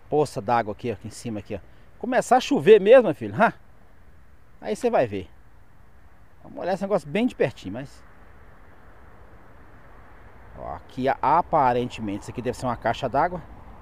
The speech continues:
Esse negócio quadradão aqui, ó, provavelmente deve ser caixa d'água.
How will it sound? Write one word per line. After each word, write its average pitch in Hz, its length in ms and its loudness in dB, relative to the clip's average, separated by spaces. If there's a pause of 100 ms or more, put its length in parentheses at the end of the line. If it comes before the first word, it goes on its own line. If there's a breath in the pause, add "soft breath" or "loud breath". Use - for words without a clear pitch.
(1000)
Esse - 200 -14
negócio 98 260 -8
quadradão 104 520 -2
aqui, 151 200 -10
ó, 165 40 -4
provavelmente 110 520 -4
deve 107 120 -10
ser 107 60 -12
caixa 117 280 -10
d'água. 151 320 -6